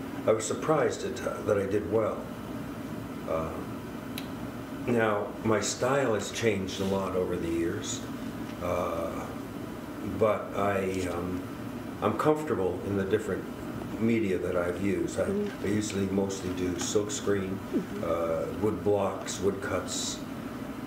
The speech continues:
Speaker 1: uh, draw a lot of drawings. Um, I've not done any painting, really. Uh, the, the, in the sabbatical, I did tempera painting,
Speaker 2: Mm-hmm.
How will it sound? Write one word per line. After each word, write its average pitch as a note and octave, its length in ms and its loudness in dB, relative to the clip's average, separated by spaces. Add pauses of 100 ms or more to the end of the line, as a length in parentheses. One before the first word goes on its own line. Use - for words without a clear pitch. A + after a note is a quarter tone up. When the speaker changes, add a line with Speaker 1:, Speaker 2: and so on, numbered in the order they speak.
(680)
Speaker 1:
uh, G2 280 2
draw G#2+ 360 4
a G#2 60 2
lot A2 160 6
of - 80 -4
drawings. F#2+ 920 0
Um, F#2+ 360 0 (180)
I've G2 200 2
not D#3 320 2
done A2+ 260 2
any A2 240 2
painting, A#2 540 0 (260)
really. F2+ 260 -2 (120)
Uh, F#2+ 80 2 (160)
the, F#2+ 140 2 (220)
the, G2 300 2
in A2 140 2
the G#2 80 2
sabbatical, A#2+ 580 2
I G2 80 2
did G2 320 -2
tempera A#2 400 0 (100)
painting, E2 320 0 (140)
Speaker 2:
Mm-hmm. G3 220 4